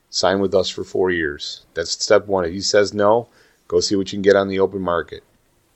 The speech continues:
Step two. Step three, if it's twenty million or more,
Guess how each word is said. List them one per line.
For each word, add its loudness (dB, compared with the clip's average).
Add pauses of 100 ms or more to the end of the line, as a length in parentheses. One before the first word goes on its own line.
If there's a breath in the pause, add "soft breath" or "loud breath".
(200)
Step -4
two. 0 (560 soft breath)
Step 4
three, 2 (200)
if -12
it's -8
twenty 2
million 0
or 2
more, 2